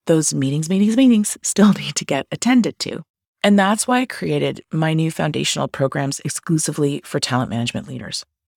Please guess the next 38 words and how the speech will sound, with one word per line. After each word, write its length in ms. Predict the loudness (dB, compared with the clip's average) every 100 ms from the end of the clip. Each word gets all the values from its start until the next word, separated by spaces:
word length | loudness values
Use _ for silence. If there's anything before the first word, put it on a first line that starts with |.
| -4
You 160 | 0 2
Reframed, 540 | 0 -2 0 0 -2 _
which 240 | -6 -4 -2
runs 180 | -4 -4
three 220 | -4 -4
or 60 |
four 180 | -4 -8
times 260 | -6 -6 -4
a 60 |
year, 320 | -2 0 0 -4 _ _ -18 -4
and 180 | 0 0
the 80 |
Talent 540 | -2 -4 -6 -6 -10 -10
Trust, 460 | -8 -8 -8 -10 -6
which 220 | -4 -4
kicks 300 | -6 -6 -2
off 240 | -2 -4 -2
in 200 | 0 0
March 340 | -2 -4 -6
twenty 260 | -4 -2 -2
twenty-two. 520 | -2 -6 -4 -6 -6 _ _ _ -6
Now, 220 | -4 -4 -8 -20 _ _ 0
You 220 | 4 4
Reframed 500 | 4 2 0 0 -4 _ _ _ _ _
is 180 | 0 2
a 200 | 2 0 -2
small 480 | -2 2 4 4
coaching 420 | 2 -2 -2 -2 -4
experience 440 | -6 -6 -4 -4
that 120 | -8 -8
takes 240 | -6 -6
place 260 | -4 -2 -2
over 140 | -4
two, 300 | -4 -2 -4
two 180 | -2 -2
to 80 | -2
three 220 | 0 -4
months. 340 | -4 -10 -14